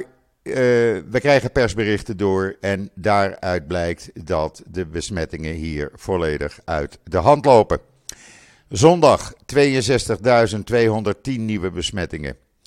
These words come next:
Maandag vijfenzestigduizend tweehonderdnegenenvijftig nieuwe besmettingen. En zojuist kreeg ik het bericht dat er vandaag, en dan moet ik nog even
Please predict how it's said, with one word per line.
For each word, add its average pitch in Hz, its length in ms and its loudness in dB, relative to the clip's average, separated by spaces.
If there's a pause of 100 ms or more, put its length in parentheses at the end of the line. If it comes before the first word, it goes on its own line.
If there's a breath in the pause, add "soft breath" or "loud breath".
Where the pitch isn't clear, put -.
(440 soft breath)
Maandag 135 720 2
vijfenzestigduizend 104 1400 0
tweehonderdnegenenvijftig 98 1800 -4
nieuwe 87 380 -6
besmettingen. 76 640 -8 (600 soft breath)
En 104 420 -2 (120)
zojuist 117 880 4 (120)
kreeg 117 340 0
ik 110 140 -6
het 92 180 -2
bericht 107 520 -2 (420 soft breath)
dat 104 600 -2
er 101 520 -2
vandaag, 110 840 0
en - 100 -10
dan 98 100 -8
moet 98 100 -8
ik - 80 -16
nog 90 180 -10
even 95 300 -4